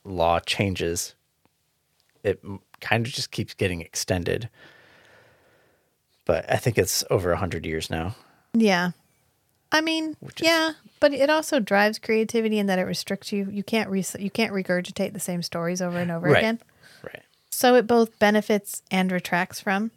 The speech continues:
Speaker 2: I mean, that's why Disney's doing all the live action remakes right now.
Speaker 1: Right, to refresh.
Speaker 2: They're refreshing their copyrights.
Speaker 1: Yeah.
Speaker 2: That's why they're making, they're remaking, not necessarily rebooting,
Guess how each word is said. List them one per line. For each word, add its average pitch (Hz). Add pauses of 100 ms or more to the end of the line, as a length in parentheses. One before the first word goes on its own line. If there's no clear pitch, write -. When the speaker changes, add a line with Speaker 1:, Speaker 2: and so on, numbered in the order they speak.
(140)
Speaker 2:
I 214
mean, 226
that's 226
why 233
Disney's 208
doing 196
all 180
the 180
live 180
action 175
remakes 175
right -
now. - (560)
Speaker 1:
Right, 87
to 90
refresh. -
Speaker 2:
They're 214
refreshing 196
their 220
copyrights. -
Speaker 1:
Yeah. -
Speaker 2:
That's 202
why 185
they're 185
making, 180 (1300)
they're 202
remaking, 180 (320)
not 175
necessarily 175
rebooting, 170